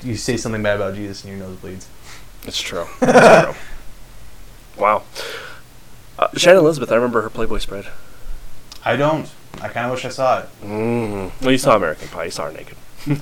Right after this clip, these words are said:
Speaker 1: I wanna see more of her naked.
Speaker 2: Yeah. I'll
Speaker 1: I
Speaker 2: just
Speaker 1: put on my, I put my mouth on it.
Speaker 2: just Google Shannon Elizabeth,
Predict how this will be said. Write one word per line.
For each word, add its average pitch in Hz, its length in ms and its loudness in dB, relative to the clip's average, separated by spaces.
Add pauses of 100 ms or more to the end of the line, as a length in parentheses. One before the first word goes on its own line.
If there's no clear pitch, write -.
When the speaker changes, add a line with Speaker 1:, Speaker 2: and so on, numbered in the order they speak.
(1160)
Speaker 1:
I 107 40 -8
wanna 107 120 -4
see 104 120 -10
more 98 160 -10
of 95 60 -12
her 95 80 -12
naked. 95 320 -12 (240)
Speaker 2:
Yeah. - 200 -4 (320)
I'll 120 260 8
Speaker 1:
I 117 80 2
Speaker 2:
just 135 140 4
Speaker 1:
put 143 100 6
on 107 120 4
my, 104 140 -6
I 127 120 -2
put 113 160 -6
my 92 80 -10
mouth 92 240 -12
on 98 80 -8
it. - 20 -4
Speaker 2:
just 131 240 8
Google 110 260 2
Shannon 101 280 2
Elizabeth, 92 480 -4